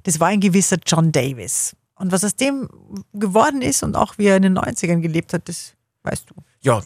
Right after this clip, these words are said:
Speaker 2: also die positive Sache ist auf jeden Fall, dieser echte Sänger, der John Davis, war dann mit dem Fabrice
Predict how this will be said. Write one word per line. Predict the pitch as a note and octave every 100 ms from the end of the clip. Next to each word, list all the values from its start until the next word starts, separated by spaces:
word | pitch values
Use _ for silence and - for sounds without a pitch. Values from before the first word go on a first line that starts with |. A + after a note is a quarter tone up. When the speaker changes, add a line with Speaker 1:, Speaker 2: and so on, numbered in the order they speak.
| -
Speaker 2:
also | C#3 C3+
die | C3+
positive | E3 F#3 D#3+ D3+
Sache | C#3+ B2+ E3+
ist | C#3
auf | A2+
jeden | C3+ C#3
Fall, | C3+
dieser | - D3+ D3+ D3 C3 -
echte | G3 -
Sänger, | B2 A#2 D3
der | B2
John | C3 B2+
Davis, | A#2 E3+ -
war | E2+
dann | E3 D#3 D3
mit | C3+ D3 C#3 - -
dem | C3 B2+
Fabrice | B2+ - E3+ G3+ -